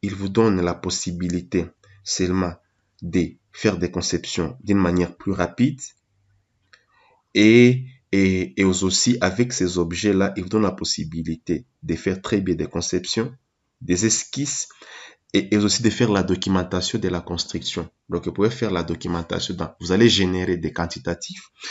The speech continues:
vous allez générer des rapports pour ce qui est de l'H vac, de la plomberie et aussi que de l'électricité. Et pour les expérimentés d'AutoCAD, donc pour les utilisateurs expérimentés d'AutoCAD, les travaux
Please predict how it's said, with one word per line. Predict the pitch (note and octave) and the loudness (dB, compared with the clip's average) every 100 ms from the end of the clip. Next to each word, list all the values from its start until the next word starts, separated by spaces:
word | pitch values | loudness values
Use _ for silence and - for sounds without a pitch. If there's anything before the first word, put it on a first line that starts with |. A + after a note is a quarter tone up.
| - - F2+ | -14 -12 0
vous | |
allez | F#2 G#2 | 4 4
générer | G#2+ G2 F#2 F2+ F#2 | 4 4 4 2 0
des | E2+ | 0
rapports | E2+ E2 - F#2+ | 0 -2 -2 -4
pour | F#2+ | -2
ce | F2 A2 | -2 0
qui | G#2+ - F#2+ | -2 -2 0
est | E2 | 2
de | E2 | 4
l'H | G2 G#2+ F#2 | 4 2 -2
vac, | F2 G2+ A#2 - _ - | -2 -2 -2 -10 _ -10
de | D2+ | -4
la | E2 E2 | -2 -2
plomberie | - F2 F#2+ G2+ G#2 A2 C3+ C3 - - | -4 0 4 6 4 4 -2 -4 -18 -8
et | F2 | -2
aussi | E2+ - - | -2 -2 -2
que | |
de | F2+ | 0
l'électricité. | F2+ E2+ D#2+ F2 - E2 - D#2 - _ _ - - - _ - | 0 -2 -4 -8 -8 -10 -8 -8 -10 _ _ -20 -20 -20 _ 0
Et | F#2+ F#2+ F#2 F2+ F2 E2+ F2 - - | 4 6 6 6 4 2 -4 -20 -4
pour | D3 E3 | 0 4
les | B2+ A#2+ | 4 2
expérimentés | F#2+ - G2+ G2 F#2+ F#2 A#2 | -2 2 4 6 4 4 2
d'AutoCAD, | G2+ F2 E2+ D#2 F#2 A#2 B2 | 0 -2 -4 -2 0 0 -2
donc | E2+ F2+ F2 - | -4 -4 -4 -4
pour | A#2+ | 0
les | G#2 | 0
utilisateurs | F#2 F2+ F2 - G2+ | 0 -4 -4 -2 -2
expérimentés | F#2+ - D#2+ E2 D#2+ D#2+ E2 | -2 -8 -6 -4 -4 -6 -8
d'AutoCAD, | C2+ C#2 D2+ G2+ A#2 A#2+ _ _ _ _ _ _ - - - - - - | -10 -14 -8 -2 -4 -4 _ _ _ _ _ _ -14 -14 -12 -12 -12 -2
les | F#2 F#2 | 0 2
travaux | F#2+ G2 G2 B2+ B2 E2+ | 2 2 4 6 6 4